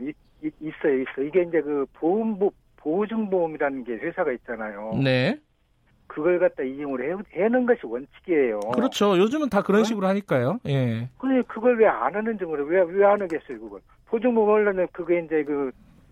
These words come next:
Speaker 1: 각 지국의 실태라든가 이런 거 갖다가 만약에 매월 용지대금이 얼마다, 그럼 연 얼마, 연 보증금이나 연을 이렇게 계약을 하잖아요.
Speaker 2: 네.
Speaker 1: 그걸 갖다 이제 공개되는 것도 싫고, 본사에서는.
Speaker 2: 음흠.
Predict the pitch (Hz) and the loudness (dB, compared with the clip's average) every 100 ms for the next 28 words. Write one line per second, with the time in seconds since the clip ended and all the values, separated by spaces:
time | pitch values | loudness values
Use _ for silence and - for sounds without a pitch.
0 | - 175 - - 170 185 160 135 139 139 | -4 -4 -4 -12 -10 -4 0 2 2 0
1 | - - 247 196 170 156 127 131 147 143 | -2 -8 0 2 2 0 -4 -4 -6 -8
2 | 135 131 - 120 117 - - - 185 196 | -4 -4 -4 -4 -4 -6 -20 -4 0 0
3 | 202 190 170 - _ 180 196 214 180 185 | 4 4 2 -4 _ 4 6 8 6 -2
4 | 190 - 170 160 160 170 156 123 165 160 | -6 -10 -2 0 2 2 2 -2 -6 2
5 | 170 185 165 156 131 101 _ - - _ | 4 4 0 -2 -4 -6 _ -20 -20 _
6 | 185 214 - 190 208 202 196 147 165 185 | 0 0 -2 -6 -2 0 0 4 4 2
7 | 170 - 151 - - 165 156 143 151 147 | -4 -8 -8 -10 0 2 2 -2 -4 -4
8 | 131 120 135 147 131 123 139 254 _ _ | -4 -2 -2 -2 0 0 0 -4 _ _
9 | _ _ _ - 226 214 202 190 165 - | _ _ _ -4 0 2 2 -2 -8 -10
10 | 180 180 175 165 170 - 147 - 196 - | -4 -2 -2 -4 -8 -14 -16 -12 -14 -4
11 | 151 107 - _ _ 165 170 151 127 107 | -2 -2 -10 _ _ -4 0 0 -2 -10
12 | 95 _ 147 135 127 120 113 113 | -14 _ -4 -2 0 -2 -4 -8